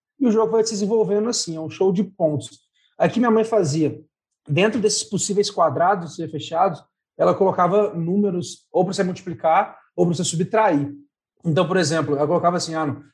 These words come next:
se fechar esse quadrado aqui é menos um." Então, você não fazia um ponto, você perdia um ponto. "Ah, não, esse quadrado você vai multiplicar seus pontos por dois", sabe?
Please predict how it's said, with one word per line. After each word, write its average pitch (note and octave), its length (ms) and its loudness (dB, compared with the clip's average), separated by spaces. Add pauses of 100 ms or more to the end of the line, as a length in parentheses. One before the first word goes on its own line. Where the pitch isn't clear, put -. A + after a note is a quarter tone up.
se F3+ 140 -2
fechar G3 280 2
esse G3 120 0
quadrado E3+ 480 0
aqui A3 240 0
é G3 40 0
menos F#3 400 0
um." D3 280 -4 (180)
Então, E3 220 -2
você - 280 -2 (440)
não F3+ 100 2
fazia F#3 240 2
um G3 40 2
ponto, D#3 220 -2
você C#3+ 60 -2
perdia D#3+ 280 -2
um G3+ 80 2
ponto. D#3 400 -6 (200)
"Ah, F#3 100 0
não, F3 120 4
esse - 100 -2
quadrado F3+ 280 4
você - 80 0
vai F#3 60 0
multiplicar F#3 380 0
seus G#3+ 160 2
pontos G3+ 240 0
por A3+ 160 0
dois", E3 460 2
sabe? E3 300 -2